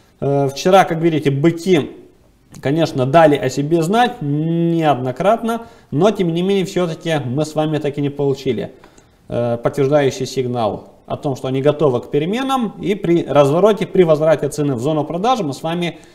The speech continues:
должны были открыть ордер на продажу. Еще раз хочу обратить ваше внимание на то, что благодаря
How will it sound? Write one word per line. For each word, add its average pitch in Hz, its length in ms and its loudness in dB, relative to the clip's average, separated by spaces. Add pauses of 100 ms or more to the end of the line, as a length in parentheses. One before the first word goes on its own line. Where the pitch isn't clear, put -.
(160)
должны 127 320 -2
были 143 140 2
открыть 135 380 -4
ордер 120 360 -2
на 110 160 -4
продажу. 92 600 -6 (340)
Еще 185 240 2
раз 233 160 2
хочу 208 220 4
обратить 196 320 6
ваше 175 240 0
внимание 214 380 0
на 180 100 -2
то, 180 140 2
что 175 200 -2
благодаря 196 720 8